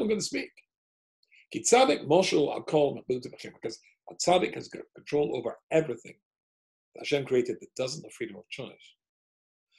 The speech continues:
But feel ki Adaber Alem Kush, and even if I'm speaking to you harshly, Shehu Inyan Dibur, that's what Dibur means. So that's, we go back up here. Azina Shemayim,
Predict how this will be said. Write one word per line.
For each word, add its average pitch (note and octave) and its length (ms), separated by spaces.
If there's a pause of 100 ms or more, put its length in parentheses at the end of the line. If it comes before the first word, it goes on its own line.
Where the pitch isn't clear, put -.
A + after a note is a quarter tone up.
(140)
But A#2+ 120
feel F#3 380
ki - 220
Adaber C#3+ 460
Alem C3+ 320
Kush, - 220
and - 120
even F3+ 140
if E3+ 60
I'm D3+ 80
speaking E3 300
to D#3 80
you C#3 80
harshly, - 540 (640)
Shehu C3 260
Inyan C3+ 300
Dibur, A#2 240
that's - 180
what - 140
Dibur F3+ 300
means. - 320 (960)
So A#2 140
that's, A2+ 320
we B2 80
go G#2+ 80
back G#2 240
up - 100
here. D#3 220 (260)
Azina C3+ 400
Shemayim, - 480